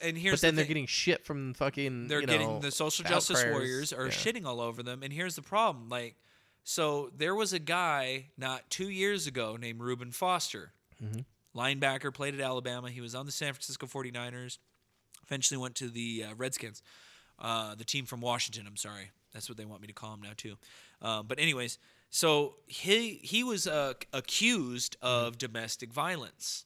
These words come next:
Speaker 1: by his then girlfriend.
Speaker 2: Hmm.
Speaker 1: And the N F L gave him, like, two games or whatever. And then later on, she came back and said, "Oh, well, I was,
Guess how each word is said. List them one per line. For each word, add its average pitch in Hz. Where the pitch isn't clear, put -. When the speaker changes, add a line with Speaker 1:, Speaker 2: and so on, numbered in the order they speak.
Speaker 1:
by 107
his 107
then 107
girlfriend. 143
Speaker 2:
Hmm. 135
Speaker 1:
And 113
the 107
N 139
F 139
L 135
gave 127
him, 120
like, 110
two 135
games 117
or 120
whatever. 113
And 131
then 123
later 151
on, 165
she 160
came 151
back 143
and 117
said, 139
"Oh, 139
well, 120
I 139
was, 156